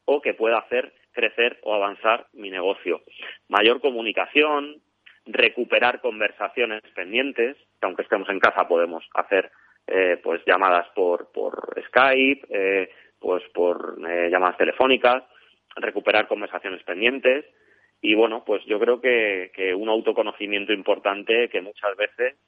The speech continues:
como vamos volados y vamos a toda pastilla por esta vida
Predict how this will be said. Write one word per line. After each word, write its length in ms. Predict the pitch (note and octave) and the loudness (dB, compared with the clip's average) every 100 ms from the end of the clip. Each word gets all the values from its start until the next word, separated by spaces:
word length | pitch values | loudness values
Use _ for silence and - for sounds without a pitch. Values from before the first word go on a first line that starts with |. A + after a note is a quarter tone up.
| _ | _
como 240 | G#2+ G2+ | -2 2
vamos 260 | G#2+ A2+ G#2+ | 4 2 -2
volados 520 | G2+ G2 A2 G#2+ G2+ - | 0 2 4 2 -2 -8
y 80 | G2+ | -12
vamos 200 | G#2 G2+ | -10 -10
a 80 | G2+ | -6
toda 160 | G2+ G2 | -4 -6
pastilla 500 | - _ A2+ G#2 F#2+ | -8 _ -8 -4 -4
por 140 | G2 | -4
esta 240 | - F#2 | -2 -2
vida 320 | F#2 G2 B2+ | 0 0 0